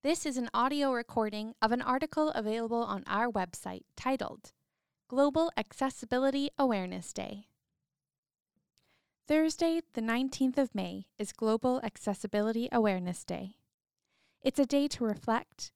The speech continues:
discuss, and learn about digital access and online inclusion. In a time in which we rely on online spaces and technology more than ever,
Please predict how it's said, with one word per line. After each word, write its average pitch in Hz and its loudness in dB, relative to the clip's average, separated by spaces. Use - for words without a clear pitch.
discuss, 214 -2
and 214 0
learn 254 4
about 202 0
digital 247 2
access - -2
and 202 -2
online 185 0
inclusion. 208 -2
In 269 4
a 277 6
time 285 2
in 247 2
which 226 0
we 220 2
rely 190 2
on 185 -2
online 220 2
spaces 180 -2
and 180 -2
technology 190 0
more 202 2
than 240 0
ever, 190 -2